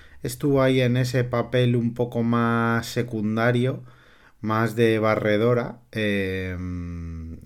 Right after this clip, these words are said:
em, bregando mucho y cerrando espacios y demás,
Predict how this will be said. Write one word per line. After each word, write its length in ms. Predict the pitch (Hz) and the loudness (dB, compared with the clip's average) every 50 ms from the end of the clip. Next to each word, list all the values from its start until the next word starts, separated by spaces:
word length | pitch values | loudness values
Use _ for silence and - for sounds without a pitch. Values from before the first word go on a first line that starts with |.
| - - | -16 -12
em, 880 | 87 87 87 85 85 85 82 82 82 80 80 80 80 82 82 80 78 78 - - _ - - | -12 -10 -10 -10 -10 -10 -12 -12 -12 -12 -12 -12 -12 -10 -12 -12 -14 -16 -18 -20 _ -20 -16
bregando 720 | - 95 95 90 95 95 98 95 95 110 113 113 110 101 | -12 -12 -10 -8 -8 -6 -6 -6 -4 -4 -2 -2 -2 -2
mucho 600 | 98 104 127 143 127 123 - 127 117 110 110 110 | -2 0 0 0 0 -2 -4 -4 -2 -2 -2 -2
y 420 | 107 104 101 101 101 101 101 98 - - - - - - - - | 0 0 2 2 2 0 0 -2 -6 -12 -20 -20 -20 -20 -20 -12
cerrando 440 | - - 113 110 113 110 104 98 | -4 -4 -2 0 0 -2 -2 -4
espacios 960 | 98 - - - 113 131 131 123 123 - 117 110 107 107 107 110 110 104 - 110 | -4 -4 0 2 2 2 2 0 0 -2 -2 0 0 0 -2 -2 -4 -4 -4 -4
y 100 | 107 107 | -2 -2
demás, 440 | 104 107 107 117 127 143 123 - | 0 0 0 0 -2 -2 -4 -8